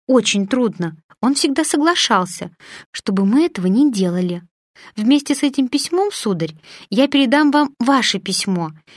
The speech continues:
письмо от господина Дансени и ваш ключ.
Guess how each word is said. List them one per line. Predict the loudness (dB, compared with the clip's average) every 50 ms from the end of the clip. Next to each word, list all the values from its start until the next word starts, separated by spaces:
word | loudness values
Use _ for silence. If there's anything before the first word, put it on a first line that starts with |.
| -20 _ _
письмо | -4 -4 -4 -2 -2 0 0
от | 2 2
господина | 0 -2 -4 -2 -2 -2 0 0 0 2 2
Дансени | 0 0 0 -2 -2 -2 0 0 2 2 2 2 0 -2 _
и | -4 -2
ваш | 0 0 0 0 -2 -6
ключ. | -6 -4 -4 -2 -4 -4 -8 -12